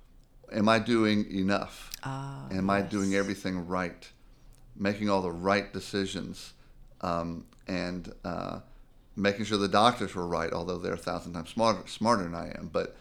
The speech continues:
Speaker 1: still, it's this, and, and the fear of making the wrong choice
Speaker 2: Yeah.
Speaker 1: and not being there enough and doing enough and performing enough and,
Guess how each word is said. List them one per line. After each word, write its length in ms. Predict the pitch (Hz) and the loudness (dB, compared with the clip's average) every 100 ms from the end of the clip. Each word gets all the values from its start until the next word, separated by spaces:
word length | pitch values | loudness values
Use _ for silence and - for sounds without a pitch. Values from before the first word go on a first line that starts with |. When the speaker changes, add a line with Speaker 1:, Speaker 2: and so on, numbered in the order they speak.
| - - | -20 -14
Speaker 1:
still, 400 | - 139 90 80 | 2 4 4 2
it's 360 | 82 - 90 | -6 -8 -6
this, 240 | 95 - - - - - - | -6 -6 -8 -10 -12 -14 -4
and, 320 | 95 92 90 - | 0 0 -2 -4
and 340 | 98 92 87 - | -4 -2 -4 -2
the 120 | 90 | -4
fear 400 | - 131 131 120 | 0 2 6 6
of 420 | 95 90 85 82 - | 4 2 0 -4 0
making 400 | 98 98 95 90 | 0 0 -2 -2
the 120 | 90 | -2
wrong 600 | 87 110 123 87 82 82 - | 4 4 6 2 -2 -10 -14
choice 500 | - - 85 - - - | -8 -4 -4 -4 -10 -14
Speaker 2:
Yeah. 140 | - - - - - - 92 | -16 -16 -20 -20 -20 -8 -2
Speaker 1:
and 160 | 92 | 2
not 380 | 95 95 - 90 | 2 2 -2 0
being 380 | 110 113 110 104 | 2 4 6 6
there 220 | 98 92 | 4 2
enough 440 | 85 87 87 82 90 | -2 -2 0 0 -2
and 220 | 90 85 | -6 2
doing 400 | 110 110 101 90 | 4 6 6 2
enough 340 | 90 87 - | -2 -4 -6
and 140 | 90 82 | -8 -8
performing 580 | 92 - 113 117 104 95 | -8 -2 0 2 2 0
enough 400 | 90 87 90 - | -2 -4 -6 -8
and, 200 | 87 | -8